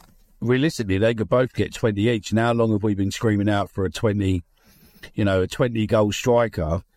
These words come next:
um, for love nor money? So, yeah, it's, it's all good. While we're on this, um, just a massive, massive, uh, respect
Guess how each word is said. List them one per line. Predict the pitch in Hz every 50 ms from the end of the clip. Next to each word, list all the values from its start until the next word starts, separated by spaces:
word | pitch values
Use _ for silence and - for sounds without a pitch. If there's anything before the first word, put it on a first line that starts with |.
| _ _ - - - - _ -
um, | - 101 101 101 101 101 101 98 98 95 - - - _ _ _ _ _ _ _ _ _ _ _ _ _ _ _ _ _ - 139 - - -
for | - 120
love | 117 113 107 92
nor | 101 98 101
money? | 117 117 104 87 82
So, | - - 107 92 92 101
yeah, | - 127 117 104
it's, | 98 101 104 107 110 110 110 123 -
it's | - 120 113 104 - -
all | 117 107 104
good. | 98 - 113 104 90 87 - - - - 113 -
While | 135 160 180 175 165
we're | 170 160 160
on | 156 147 135
this, | 127 123 - - -
um, | - 135 139 139 139 139 135 135 202 - _ _ _ _ _ _ _ _ _ _ _ _ _ _ _ _ _ _ _ - 104
just | - - 175 160 - - -
a | 143
massive, | 143 147 151 151 147 131 - - 139 123 113 107 101 - - - -
massive, | - 127 135 139 131 120 - - - 113 107 104 95 - - -
uh, | - 110 107 107 107 107 104
respect | 107 107 110 98 - - - - 117 107 - _ - - -